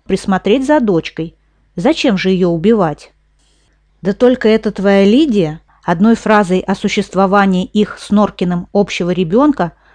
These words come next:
могла довести её до инфаркта. "А, девочки!" ахнула Земцова.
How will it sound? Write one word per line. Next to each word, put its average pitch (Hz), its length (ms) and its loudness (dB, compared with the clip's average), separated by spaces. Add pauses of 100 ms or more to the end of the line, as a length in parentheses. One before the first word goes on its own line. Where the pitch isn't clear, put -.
(120)
могла 190 360 2
довести 202 440 -2
её 196 300 2
до 185 160 0
инфаркта. 180 680 -4 (1120)
"А, 254 760 2
девочки!" 202 1080 0 (280)
ахнула 180 480 -2
Земцова. 180 680 -2